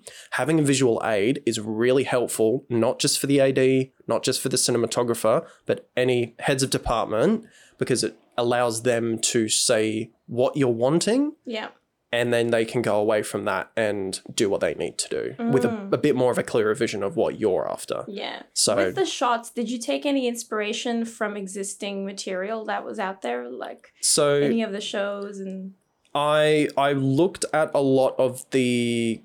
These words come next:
Speaker 1: game cutscenes
Speaker 2: Mm.
Speaker 1: for a lot of the Spartan specific, Spartan and O D S T specific stuff. Um, I wanted to make sure that, again, it ties back into that overall narrative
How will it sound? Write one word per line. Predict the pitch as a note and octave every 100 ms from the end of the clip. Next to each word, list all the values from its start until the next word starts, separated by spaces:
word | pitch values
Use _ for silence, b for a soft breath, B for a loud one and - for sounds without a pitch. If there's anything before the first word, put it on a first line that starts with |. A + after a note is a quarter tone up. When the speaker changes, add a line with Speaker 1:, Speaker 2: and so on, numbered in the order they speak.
| -
Speaker 1:
game | B2+ B2+
cutscenes | C3 - - F#2+ - - - -
Speaker 2:
Mm. | A#3+ B3
Speaker 1:
for | A#3+ B2+ A#2 A2+ -
a | A#2
lot | A#2 B2+ C#3+
of | C#3 -
the | C3+ A#2+
Spartan | - - - A#2 - A2+
specific, | G#2+ - - - A2+ - G#2+ - -
Spartan | - C#3+ A#2 A#2+
and | A2+
O |
D | G#2+ G#2
S | -
T | - A2
specific | - - - - -
stuff. | - - - - - B B B -
Um, | A#2 A2 A2 G#2 -
I |
wanted | A#2+ C3+ C#3+
to | C#3 C#3
make | B2+ -
sure | - B2 A#2 A2+
that, | A#2 G#2+
again, | B2+ A#2 B2+ G#2+ F#2
it | B2+ -
ties | - A#2+ A#2+
back | B2+ -
into | B2 -
that | A#2+ G#2+ _ _ A#2+
overall | A#2+ A#2+ A2+
narrative | A2 A2+ A2 G#2+ A2 A2+ -